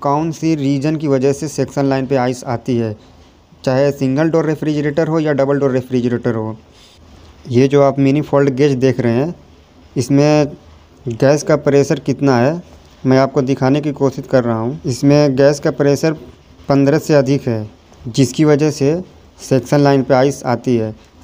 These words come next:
ये जो आप section line देख रहे हैं, इस पे आइस आई हुई है। इसमें reason ये है, इसमें गैस ज़्यादा charge हो गई है,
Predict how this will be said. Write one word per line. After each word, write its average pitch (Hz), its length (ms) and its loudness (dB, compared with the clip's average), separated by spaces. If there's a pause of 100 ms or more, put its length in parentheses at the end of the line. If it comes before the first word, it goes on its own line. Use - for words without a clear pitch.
(400)
ये 131 180 2
जो 131 100 4
आप 127 200 0
section 139 380 -2
line 135 240 2
देख 131 200 2
रहे 127 80 0
हैं, 127 60 0
इस 127 60 -8
पे 135 100 -4
आइस 135 420 -2
आई 127 160 2
हुई 117 240 2
है। 135 240 -2 (600)
इसमें 143 240 0
reason 139 300 4
ये 165 160 6
है, 170 160 4
इसमें 156 280 -2
गैस 143 320 2 (120)
ज़्यादा 131 360 2
charge 123 340 0
हो 120 80 2
गई 113 180 -2
है, 110 160 -4